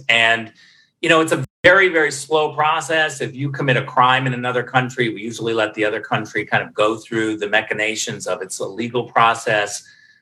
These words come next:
We, uh, demand access. Um, there's consular affairs individuals,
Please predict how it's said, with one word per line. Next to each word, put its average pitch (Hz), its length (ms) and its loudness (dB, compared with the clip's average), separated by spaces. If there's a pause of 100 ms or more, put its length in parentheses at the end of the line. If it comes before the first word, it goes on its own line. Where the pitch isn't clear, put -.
(120)
We, 123 480 -2
uh, 110 220 2
demand 120 420 2
access. 113 840 2 (100)
Um, 95 400 -4
there's 98 380 -2
consular 107 680 0
affairs 104 800 -2
individuals, 104 840 -6